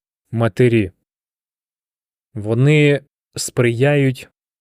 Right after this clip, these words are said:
більшому такому соціальному кар'єрному росту своїх дітей, в даному випадку синів. Тобто домінантні матері більш ефективніше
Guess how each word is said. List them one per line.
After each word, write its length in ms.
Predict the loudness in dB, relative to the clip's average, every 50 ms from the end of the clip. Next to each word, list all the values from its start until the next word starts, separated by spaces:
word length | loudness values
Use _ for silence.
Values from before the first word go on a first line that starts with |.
| _ _ _ _ _ _ _ _ _ _ _ _
більшому 640 | -10 -8 -6 -2 -2 -2 -2 0 -2 -2 -2 -2 -2
такому 440 | -4 -4 -4 -4 -4 -4 -4 -8 -10 _ _ _ _ _ _ _ _ _ _ _ _ _ _ _ _ _ _ _ -10
соціальному 640 | -6 -6 -4 -2 0 0 0 0 0 0 -2 -2 -4 _ -10 -4
кар'єрному 600 | -2 0 0 2 0 0 0 0 0 -2 -2 -2
росту 540 | -2 0 0 0 0 0 -2 -2 -2 -4 _ _
своїх 420 | -16 -10 -6 -4 -2 0 0 -2
дітей, 440 | -2 -6 -6 -2 0 0 -2 -2 -6 _ _ _ _ _ _ _ _ _ -8
в 100 | -6 -2
даному 280 | 0 0 0 0 0
випадку 500 | -2 -4 -4 -4 -6 -4 -2 -2 -4 -4 -4 _ _ -20 -20 _ _
синів. 500 | -12 -6 -4 -2 -2 -2 -4 -8 -10 _ _ _ _ _ _ _ _ _ _ _ _ _ _ _ _ _ _ _ _ _ _ _ _ _ _ _ _ _ _ _
Тобто 460 | -6 -6 -6 -6 -4 -2 -2 -2 -2 -6 _ _ _ _ _ _ _ _ _ _ _ _ _ _ _ _ _ _ _ _ _
домінантні 800 | -6 -4 -2 0 0 0 0 0 -2 -2 -2 -2 -2 0 -2 -4 -8 _ _ _ _ _ _ -6
матері 560 | -4 -4 -2 -2 -2 -2 0 0 -2 -4 -6 _ _ _ _ -20 -20 -18 _
більш 320 | -6 -4 -2 -2 -4 -6 _ -4
ефективніше 1080 | -4 -2 -2 -2 -4 -6 _ -8 -4 -2 0 0 2 0 0 0 -2 -2 -2 -2 -4